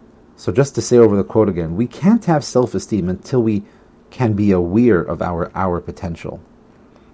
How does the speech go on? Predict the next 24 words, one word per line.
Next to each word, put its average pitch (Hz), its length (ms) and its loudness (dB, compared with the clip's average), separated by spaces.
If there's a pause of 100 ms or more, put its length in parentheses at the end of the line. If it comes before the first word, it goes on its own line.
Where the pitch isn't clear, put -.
(760)
We 107 80 0
have 139 240 0
to - 80 -2
be 110 240 0
aware 104 460 2
of 85 100 -4
ourselves 87 680 -4
and 90 140 -10
that 90 120 -8
we're 90 120 -6
capable 127 640 -4
of 85 260 -8
doing 104 460 0 (320)
something. - 640 -6 (1200)
Not 117 240 2
potential 127 480 -2
as 98 100 -4
in, 98 220 -2
"I 113 160 -4
will 104 120 -2
be 101 120 -2
the 90 100 -4
next 87 300 -10
president," 82 560 -10